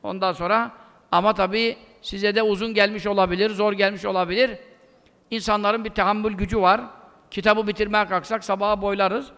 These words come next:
Onun için artık ilerisini size havale ettik. Siz okuyacaksınız inşallahurrahman. Şimdi hacca, umreye gidilecek. Hac Umre Risalesi çıktı dedim size. Şu kitap beni en zor uğraştıran,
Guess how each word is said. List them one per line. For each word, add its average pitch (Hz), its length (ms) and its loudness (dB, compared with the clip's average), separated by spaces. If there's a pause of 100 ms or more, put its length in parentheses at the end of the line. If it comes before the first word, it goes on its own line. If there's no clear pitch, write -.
(380)
Onun 254 180 4
için 220 240 0
artık 240 360 4
ilerisini 240 440 2
size 233 200 -2
havale 214 380 4
ettik. 196 260 -4
Siz 269 140 0
okuyacaksınız 196 680 4
inşallahurrahman. 170 1000 6 (440)
Şimdi 277 580 2 (260)
hacca, 277 400 6
umreye 269 380 10
gidilecek. 240 680 6 (680)
Hac 247 240 8
Umre 285 340 10
Risalesi 262 580 6
çıktı 269 340 -2
dedim 220 260 6
size. 202 420 4 (340)
Şu 269 180 -6
kitap 254 400 2
beni 262 380 4 (340)
en 320 320 6
zor 233 360 6 (160)
uğraştıran, 226 760 2